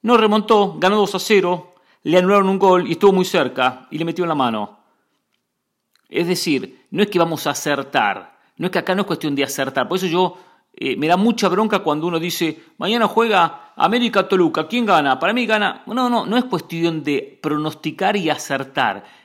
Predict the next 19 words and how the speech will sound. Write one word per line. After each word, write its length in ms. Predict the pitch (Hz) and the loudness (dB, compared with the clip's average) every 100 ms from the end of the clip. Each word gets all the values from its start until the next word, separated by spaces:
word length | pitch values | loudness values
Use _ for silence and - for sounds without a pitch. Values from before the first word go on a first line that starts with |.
| _ | _
Es 120 | 185 | -2
cuestión 360 | 196 190 196 185 | -2 -2 -2 0
de 100 | 160 | 2
analizar, 1120 | 147 147 143 135 131 - 214 185 120 101 - _ _ | 2 2 -2 -2 -6 0 2 2 0 -8 -18 _ _
que 120 | - 202 | -2 0
es 60 | |
la 120 | 190 | 2
diferencia 800 | 165 156 165 156 220 190 - 139 - | 0 -2 0 4 4 2 -2 -2 -2
en 220 | 143 131 | -4 0
Es 300 | 170 170 - - | 0 0 -2 -4
Así 460 | 131 - 165 - 151 | -4 -2 -4 -2 -2
y 120 | 151 | -2
Punto. 560 | 151 160 123 110 120 | 0 0 0 -6 -10
Se 380 | 107 - 202 - - | -6 2 2 2 0
analiza. 1160 | 180 180 180 175 180 208 - - 135 98 - - _ _ _ _ _ _ _ _ _ _ | 2 2 0 0 2 0 0 2 2 2 -4 -20 _ _ _ _ _ _ _ _ _ _
Se 260 | - 185 | -2 2
analiza 600 | 190 185 185 220 - 170 | 4 2 2 0 2 2
los 200 | 143 135 | 0 -2
temas. 680 | 165 147 123 101 - - | -4 -2 -2 -6 -10 -20